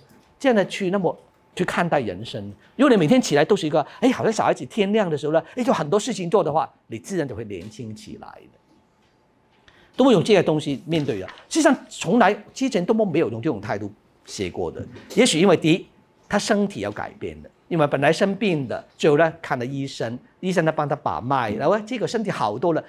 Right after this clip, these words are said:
哎，他从身体改变的时候，哎，精神就好了，就可以出游，跟着群人在这边地方来。这是有他实际的一种啊，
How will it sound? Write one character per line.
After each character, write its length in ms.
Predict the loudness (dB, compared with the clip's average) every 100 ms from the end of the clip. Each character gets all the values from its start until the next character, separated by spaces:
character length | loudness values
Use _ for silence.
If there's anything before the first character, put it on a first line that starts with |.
| _
哎， 100 | -4
他 100 | -2
从 140 | -2 -2
身 180 | 0 0
体 60 |
改 160 | 0 -2
变 120 | -2
的 60 | -2
时 80 |
候， 80 | -2 -4 -10
哎， 160 | -4 -4 2
精 180 | 4
神 100 | 6
就 80 | 4
好 220 | 4 2
了， 160 | 2 0 -2
就 120 | -2
可 120 | 2
以 40 | 0
出 340 | 0 0 2
游， 160 | 2 2
跟 160 | 0
着 80 | -6
群 160 | -4 -4
人 100 | 0
在 140 | 0
这 120 | 0 0
边 220 | -2 -4 _
地 100 | -2
方 200 | -2 -2
来。 180 | -4 -6 _ _ _ _ 0
这 100 | 2
是 200 | 2 0
有 120 | 0
他 160 | -2
实 300 | -4 -4 -6
际 220 | -2 0 2
的 100 | 0
一 100 | -2
种 240 | -4 -4
啊， 160 | -6